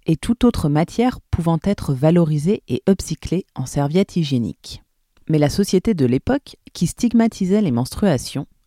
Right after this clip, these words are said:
n'appréciait guère que ces protections soient exposées,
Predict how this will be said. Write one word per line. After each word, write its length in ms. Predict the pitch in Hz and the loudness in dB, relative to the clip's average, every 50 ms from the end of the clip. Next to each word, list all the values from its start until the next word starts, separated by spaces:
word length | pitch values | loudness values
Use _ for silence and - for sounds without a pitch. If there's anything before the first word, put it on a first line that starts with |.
| - | -6
n'appréciait 500 | - 175 180 - - 196 185 - - 180 | -2 -2 -2 0 -2 -4 -4 -2 -2 -4
guère 300 | 170 156 185 208 240 - | -2 0 0 0 0 -2
que 80 | - - | -6 -12
ces 160 | - - 143 | -8 -8 -8
protections 640 | - - - 190 - - 151 - - - 170 190 214 | -6 -4 -4 -4 -4 -6 -8 -8 -8 -8 -6 -6 -6
soient 220 | - - - 139 - - | -4 -4 -4 -4 -2 -2
exposées, 600 | 190 - - _ - 151 139 117 117 143 190 | -4 -4 -6 _ -4 -4 -2 -2 -4 -6 -6